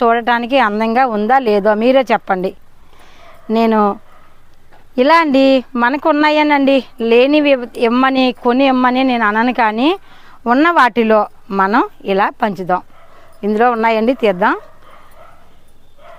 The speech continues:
ఇలా నేనైతేనండి, నాకు ప్రతి దాన్ని కూడా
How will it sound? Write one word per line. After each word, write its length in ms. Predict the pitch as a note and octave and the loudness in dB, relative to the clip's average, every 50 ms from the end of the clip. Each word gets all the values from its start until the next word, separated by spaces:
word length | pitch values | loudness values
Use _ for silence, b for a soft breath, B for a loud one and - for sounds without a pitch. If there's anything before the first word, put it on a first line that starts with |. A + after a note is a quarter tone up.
| - - - C4 | -20 -12 -4 0
ఇలా 280 | B3+ B3 B3+ B3+ B3 - - - - - - - - - - - - - - | 2 2 2 0 0 -4 -10 -18 -20 -20 -20 -20 -20 -20 -20 -20 -20 -14 -8
నేనైతేనండి, 1080 | G#3+ G#3+ A#3+ B3 C#4 D4+ D#4+ D4+ C#4+ A3+ C#4+ C#4 C4 B3+ A#3 A3+ A3 A#3+ C#4 D#4+ G4 A4+ A#4 - - - - - | -4 -2 0 2 2 2 2 2 0 0 0 0 0 0 0 0 0 0 0 0 -2 -4 -6 -12 -20 -20 -12 -6
నాకు 480 | A3 A3 A3 A3 - A3+ G#3+ G#3 G#3 A3+ A3+ - - - - - - - - - - - - - - - - - - - - - - - - - - - - - - | -4 -4 -4 -2 -2 0 0 0 -2 -4 -8 -16 -20 -20 -20 -20 -20 -20 -20 -20 -20 -20 -20 -20 -20 -20 -20 -20 -20 -20 -20 -20 -20 -20 -20 -20 -20 -20 -20 -6 -2
ప్రతి 300 | A#3+ B3+ - - F4 F4+ | -2 -2 0 0 0 0
దాన్ని 400 | D4 C4 C4+ C4 C#4 D4 D4+ D#4 | 2 2 0 0 2 2 0 0
కూడా 460 | C4 A#3 C4 B3+ B3 A#3+ A#3 A3+ A3+ | 2 0 0 0 2 2 0 0 -2